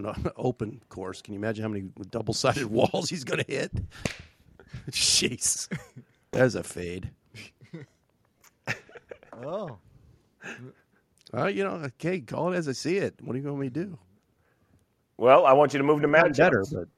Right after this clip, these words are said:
Speaker 1: huh?
Speaker 3: Let's move to matchups. Let's
Speaker 1: All right.
Speaker 3: go. Here we go. Allmendinger, Chastain.
Speaker 2: The numbers say Allmendinger.
Speaker 3: So don't I. Dinger.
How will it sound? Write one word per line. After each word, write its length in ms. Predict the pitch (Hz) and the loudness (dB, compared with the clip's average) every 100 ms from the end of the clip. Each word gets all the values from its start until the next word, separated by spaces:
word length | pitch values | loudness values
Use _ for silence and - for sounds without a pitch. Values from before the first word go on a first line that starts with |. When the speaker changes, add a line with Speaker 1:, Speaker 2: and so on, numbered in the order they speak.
| _ _ _ _ | _ _ _ _
Speaker 1:
huh? 240 | 113 151 - _ | -2 -2 -4 _
Speaker 3:
Let's 140 | 110 123 | -8 -4
move 160 | 143 135 | -2 0
to 40 | |
matchups. 540 | 131 120 - 71 - - _ _ _ - | 2 2 0 -4 -6 -20 _ _ _ -4
Let's 200 | 110 95 | -2 0
Speaker 1:
All 60 | |
right. 0 | |
Speaker 3:
go. 220 | 113 90 - | 2 0 0
Here 100 | 101 | -4
we 80 | 113 | -2
go. 260 | 107 90 76 _ _ _ _ _ _ _ _ _ | 2 0 0 _ _ _ _ _ _ _ _ _
Allmendinger, 720 | 143 147 151 151 156 165 160 - _ _ _ _ | 8 8 8 6 6 6 4 -2 _ _ _ _
Chastain. 680 | - 123 113 - 107 92 78 _ _ _ _ _ - - | 4 6 6 2 -4 -4 -10 _ _ _ _ _ -20 -2
Speaker 2:
The 100 | 131 | 2
numbers 400 | 131 139 127 117 | 6 6 6 4
say 200 | - 117 | 4 4
Allmendinger. 600 | 107 104 98 90 85 82 87 _ _ _ _ _ _ _ _ _ _ _ | 6 4 0 -2 -4 -6 -12 _ _ _ _ _ _ _ _ _ _ _
Speaker 3:
So 200 | - 107 | 0 2
don't 180 | 101 95 | 4 2
I. 220 | 90 82 - 87 | 0 -2 -10 -6
Dinger. 320 | 98 92 80 | -4 -4 -8